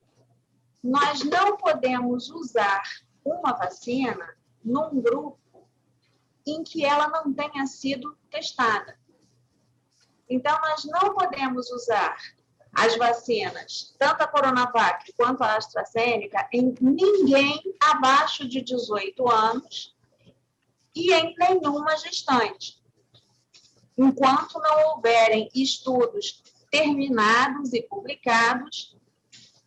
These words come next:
para esses grupos, enquanto a nossa agência reguladora não liberar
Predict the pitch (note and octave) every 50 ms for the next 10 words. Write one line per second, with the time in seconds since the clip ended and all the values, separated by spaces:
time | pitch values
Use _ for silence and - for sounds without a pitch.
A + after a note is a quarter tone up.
0 | _ _ _ _ - - G4 - B4+ A#4 A#4+ A#4 A#4+ A#4+ A#4 D4+ D4+ C#4+ A#3+ B3
1 | A#3+ C4 C#4 D4+ E4+ E4 - F4 F4 - F4+ F4 F#4 G4 F#4+ - - - - F4
2 | F4+ F#4 F#4 - G4 D#4+ - - - - - F#4 - - - - - A#3+ G3 C#4+
3 | B3+ - C#4 D4 C#4 B3+ - A#3 A#3 A#3 A#3 - B3+ B3 C4 B3+ C4 C#4+ D4 D4
4 | D4 C4 B3 C#4 D4+ D#4 E4+ E4+ D#4+ - D4 D4+ D#4 D#4 D#4 E4 D#4+ - G4 G4+
5 | C4+ C4 C4 C4 C4+ -